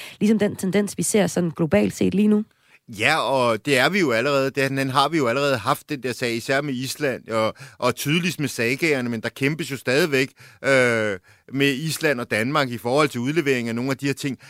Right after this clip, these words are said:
Speaker 2: Og Danmark vil også have det i forhold til nogle af de mere oversøiske lande. Det, man bare skal tænke på, det er, at det, som, det, som Danmark gjorde over, over mange hundrede år, det var primært handel. De var ikke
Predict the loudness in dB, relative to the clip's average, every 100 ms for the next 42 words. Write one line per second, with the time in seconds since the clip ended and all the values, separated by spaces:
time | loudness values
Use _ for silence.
0 | -20 -8 -4 0 0 2 0 0 0 0
1 | 2 0 0 -4 -2 2 2 2 -2 -4
2 | -4 -4 -2 -2 0 2 2 0 -4 -4
3 | -4 -4 -2 0 0 2 2 0 -6 -4
4 | -4 -4 -2 -2 0 0 -2 -8 -20 _
5 | -8 -4 0 0 0 -4 _ _ _ -20
6 | -8 -4 -2 0 0 0 2 0 0 2
7 | 4 4 4 4 6 4 2 -4 -2 0
8 | 2 0 0 0 0 0 0 0 0 0
9 | -2 0 -2 -2 -4 -4 -10 -12 -20 _
10 | -2 2 2